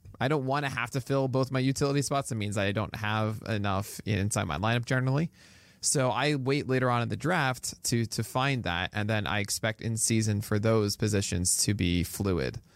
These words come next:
Uh, so I'm all for this. Ian Happ, sure, take a chance. Maybe right out of the gate, he's hitting leadoff, and things are going great with Ian Happ. He's gonna take what he carried over from the second half.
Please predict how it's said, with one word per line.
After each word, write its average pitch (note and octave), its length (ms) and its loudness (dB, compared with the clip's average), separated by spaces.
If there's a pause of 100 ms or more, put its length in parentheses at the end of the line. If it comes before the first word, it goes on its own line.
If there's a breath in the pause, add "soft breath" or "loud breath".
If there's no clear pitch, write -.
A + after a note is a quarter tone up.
(440 soft breath)
Uh, G2 200 0
so A2+ 420 0 (200)
I'm D#3+ 220 0
all E3 120 0
for C#3 220 0
this. C3 260 0
Ian B2+ 200 -2
Happ, B2 220 -2
sure, D#3 200 0
take - 300 -2
a C#3 40 0
chance. C#3+ 360 -2
Maybe A2+ 300 0
right D#2+ 180 -2
out D2+ 80 0
of C#2 40 -6
the F2 80 -6
gate, D#3+ 320 0
he's A2+ 180 -6
hitting A2 160 -10
leadoff, D3 540 0
and G2 160 -4
things F#2 200 -4
are F2+ 80 0
going D2 320 -4
great C3 320 0
with B2 100 0
Ian B2 180 2
Happ. A#2 260 0
He's F#2+ 140 -4
gonna E2 140 -4
take - 360 -4 (300 loud breath)
what G#2 140 2
he G2 360 0
carried G2+ 300 2
over G2 240 2
from F#2 200 -4
the D#2 80 -2
second D#2 300 -4
half. C3 420 0